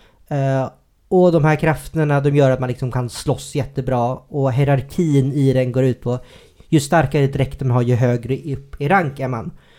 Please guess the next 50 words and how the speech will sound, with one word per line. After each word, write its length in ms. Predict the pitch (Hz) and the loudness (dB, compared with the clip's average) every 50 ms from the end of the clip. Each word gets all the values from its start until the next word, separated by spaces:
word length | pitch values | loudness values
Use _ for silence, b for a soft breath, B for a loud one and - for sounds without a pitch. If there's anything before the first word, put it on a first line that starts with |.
| b b b b b b b - | b b b b b b b -8
Ehm, 540 | 143 131 127 123 117 120 120 117 120 117 - _ _ _ _ _ b b b b b | -6 -4 -4 -4 -6 -6 -6 -8 -8 -10 -12 _ _ _ _ _ b b b b b
men 320 | b b 160 170 175 175 180 | b b 0 2 4 4 4
Mako 260 | 185 185 185 - 180 | 2 2 2 0 0
försöker 240 | 165 - 175 143 139 | 2 2 0 0 2
sätta 180 | - 156 - | -2 -2 0
sig 100 | - 151 | 0 2
emot 200 | 165 190 185 180 | 4 4 4 4
det 60 | - | 2
här 40 | 170 | 0
systemet 760 | - 170 160 - - 170 160 156 151 151 151 143 139 - - | 0 0 -4 0 0 2 2 2 2 2 2 0 -2 -4 -14
och 340 | - - 156 143 139 - - | -10 -4 -4 -4 -4 -4 -16
får 140 | - - 147 | -4 -4 0
tag 300 | 139 139 135 135 127 - | 2 2 2 2 0 0
på 140 | - 139 131 | 0 2 2
en 80 | 131 139 | 2 2
egen 440 | 160 175 165 160 160 214 208 185 151 | 0 0 0 0 0 0 0 0 0
dräkt, 440 | 135 120 113 - - - - - - _ - - | -2 -2 -4 -6 -10 -18 -20 -20 -20 _ -10 -4
ehm, 200 | 147 135 123 117 | -2 -2 -2 -2
som 120 | - 156 | -4 -2
inte 200 | 165 151 139 160 | 0 0 2 4
är 40 | 165 | 4
relaterad 240 | 156 147 143 143 131 | 2 4 2 0 -2
till 60 | 131 - | -2 0
skolan 340 | - 143 135 127 123 127 143 | 0 0 2 2 0 -2 -2
och 120 | 147 131 | -4 -2
går 200 | 127 131 135 131 | 0 2 2 2
på 240 | 135 - - - 143 | 0 -2 -2 0 2
någon 200 | 143 147 143 135 | 4 4 2 2
slags 300 | 139 147 135 127 - - | 0 0 -2 -2 0 0
liksom 380 | 139 135 139 - 131 120 120 113 b b b b b b b b b b b b b | -2 -2 2 2 0 0 0 -4 b b b b b b b b b b b b b
berserk 520 | - 147 151 139 139 156 151 143 139 - | 0 2 2 4 4 4 4 4 2 2
att 280 | 147 127 - - - - _ _ _ - | -2 -2 -4 -6 -20 -20 _ _ _ -14
slå 340 | - - - - 143 143 156 | -14 -10 -2 0 2 2 4
av 400 | 175 156 156 151 143 135 123 - | 4 6 6 6 6 4 2 0
alla 360 | 151 143 135 131 131 127 120 | 0 2 2 2 2 2 0
som 260 | - - 131 123 123 | 0 0 -2 0 0
är 340 | 123 123 120 117 117 123 139 - - _ _ - | -2 -2 -2 -2 -4 -6 -8 -10 -14 _ _ -6
hö-, 160 | - 175 - - - | -6 -4 -4 -4 -2
högre, 320 | 165 190 208 196 180 165 | 2 2 4 4 4 4
högre 280 | 151 156 147 135 131 135 | 4 4 4 4 4 2
upp 180 | 139 139 - | 2 2 2
i 60 | 139 135 | 2 2
rank, 200 | 131 123 107 - | 2 2 0 -2
klättrar 320 | 160 156 139 - - 143 | -2 -2 -2 0 2 2
de 60 | 127 123 | 2 2
liksom 260 | 117 110 127 127 135 | 0 -2 -4 -4 0
upp 340 | 151 117 - - - - - | 0 -2 -2 -4 -16 -8 -2
för 200 | 135 131 123 123 | 0 0 0 0
att, 340 | 113 113 135 - _ - | -2 -6 -8 -10 _ -12
eh, 60 | 135 | -12